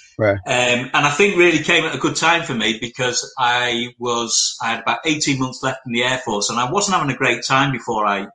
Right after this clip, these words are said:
Speaker 2: um, went down there.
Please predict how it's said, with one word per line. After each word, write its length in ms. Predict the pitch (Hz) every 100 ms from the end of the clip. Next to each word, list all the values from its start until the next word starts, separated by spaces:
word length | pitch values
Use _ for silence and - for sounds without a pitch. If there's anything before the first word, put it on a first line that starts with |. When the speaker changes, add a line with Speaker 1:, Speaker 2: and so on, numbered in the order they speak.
| _ -
Speaker 2:
um, 460 | 101 98 92 - - _ _ _ _ _ _ -
went 240 | 123 113 113
down 260 | 113 117
there. 260 | 104 95